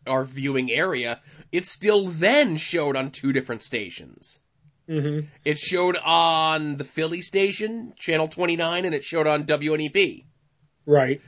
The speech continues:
Speaker 1: In syndication. So when you only have, you know, twenty or thirty stations and it shows on two, that's a lot. When you have six hundred stations and it throws on four, it shows on four,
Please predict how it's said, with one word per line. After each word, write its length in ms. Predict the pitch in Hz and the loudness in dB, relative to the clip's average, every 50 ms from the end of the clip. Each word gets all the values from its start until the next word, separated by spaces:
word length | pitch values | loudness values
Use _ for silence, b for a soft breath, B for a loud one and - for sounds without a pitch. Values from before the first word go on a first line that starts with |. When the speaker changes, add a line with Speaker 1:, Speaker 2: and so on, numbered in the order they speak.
| b b b b | b b b b
Speaker 1:
In 160 | 143 143 147 | -2 -2 -2
syndication. 760 | 147 - 165 165 151 151 - 170 185 196 180 - - 113 107 - | -2 -2 -2 -2 -2 -2 -2 -2 0 0 0 0 -2 -10 -8 -2
So 300 | - 147 143 135 127 b b 147 b b b | 0 0 0 0 -2 b b -20 b b b
when 240 | - 143 170 175 180 | 0 0 0 0 2
you 140 | 185 190 196 | 2 4 4
only 240 | 202 202 185 170 | 4 2 2 0
have, 680 | - - 180 190 185 180 160 147 139 143 151 - - - - | 2 4 4 6 6 4 2 2 -2 -6 -10 -14 -18 -16 -8
you 100 | 147 143 | -4 -4
know, 140 | 139 135 131 | -2 -2 -4
twenty 400 | 127 - - 147 156 156 156 160 | -6 -8 -4 -2 -2 0 2 2
or 80 | 156 151 | 0 2
thirty 260 | 156 151 151 147 143 | 2 2 2 2 -2
stations 680 | - - 156 165 180 175 - 147 139 127 123 123 127 | -4 -4 -4 -2 -2 -2 -4 -6 -6 -6 -6 -8 -4
and 120 | - 151 135 | -4 -2 -2
it 80 | 135 | -2
shows 280 | 123 - 147 139 131 139 | -4 -2 -2 -2 -2 0
on 180 | 135 127 127 127 | -2 -2 -4 -4
two, 460 | - 139 131 127 120 120 139 160 - _ _ _ _ _ _ - | -4 -4 -2 -2 -2 -4 -6 -8 -10 _ _ _ _ _ _ -6
that's 220 | - - 160 - | -4 -4 -2 -2
a 40 | 151 | -2
lot. 340 | 156 175 220 220 160 113 - - _ _ _ _ _ _ - | 0 4 6 6 6 4 0 -8 _ _ _ _ _ _ -4
When 180 | - 151 175 | 0 2 2
you 120 | 180 175 170 | 4 6 6
have 280 | 165 160 160 151 151 | 8 6 6 4 0
six 300 | - - - 175 - - | -6 -4 -4 -4 -4 0
hundred 340 | 202 208 220 269 254 233 - | 0 2 4 4 2 0 0
stations 480 | - - 175 165 156 156 156 156 147 156 | 2 4 4 4 4 2 -2 -2 0 0
and 100 | 147 139 | -2 -2
it 80 | - | -2
throws 240 | - 170 156 151 160 | 0 2 2 2 2
on 140 | 143 143 143 | 2 0 0
four, 360 | - - 262 294 269 196 - - | -4 -2 -2 2 2 2 2 0
it 100 | 160 160 | -2 0
shows 220 | 185 185 165 156 | 2 2 4 4
on 120 | 147 143 151 | 2 0 0
four, 400 | - 247 254 233 180 139 b | -2 2 4 6 4 4 b